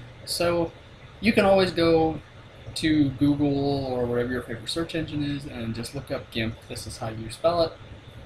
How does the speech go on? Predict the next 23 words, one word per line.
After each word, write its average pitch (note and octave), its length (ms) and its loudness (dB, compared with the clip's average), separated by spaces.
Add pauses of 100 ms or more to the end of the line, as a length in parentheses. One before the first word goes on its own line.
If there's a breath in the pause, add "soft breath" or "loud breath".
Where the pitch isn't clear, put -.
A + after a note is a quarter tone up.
(240)
usually C3 420 -4
in A#2 180 -2
capitals. A#2+ 760 -4 (260)
Um, G#2 400 -6 (960)
you E3 140 2
can E3 120 0
download D3+ 460 4
this, C3+ 220 -6
it's A#2+ 140 -4
completely D3+ 480 -2
free, A2 440 -2 (1120 loud breath)
or G#3+ 160 10
you G3 140 2
can D#3 180 0
try D3 220 0
and A#2+ 280 2 (280)
use C3 420 -2
Photoshop C#3+ 600 -2
to D3+ 80 -4
do C#3 120 -2
the B2 60 -8
same C3 280 -4
thing. D3 380 -2